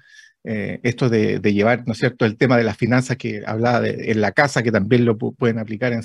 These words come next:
en los emprendimientos, o así lo hacen. No, mu-, muy bueno.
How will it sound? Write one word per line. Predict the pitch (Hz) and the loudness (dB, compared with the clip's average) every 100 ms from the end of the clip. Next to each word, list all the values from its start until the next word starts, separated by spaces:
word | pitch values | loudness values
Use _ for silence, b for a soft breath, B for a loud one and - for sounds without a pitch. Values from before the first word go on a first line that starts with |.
| - | -8
en | 117 | -6
los | 107 | -4
emprendimientos, | 110 104 98 98 139 139 117 | -4 -4 -4 -2 -2 -2 -4
o | 101 | -6
así | 101 120 | -6 -4
lo | 113 | 0
hacen. | 131 131 127 - b b b b - - | 0 -2 -10 -10 b b b b -12 -4
No, | 135 | 0
mu-, | 110 123 143 139 | 0 0 -2 0
muy | 151 151 | 2 4
bueno. | 117 95 | 4 2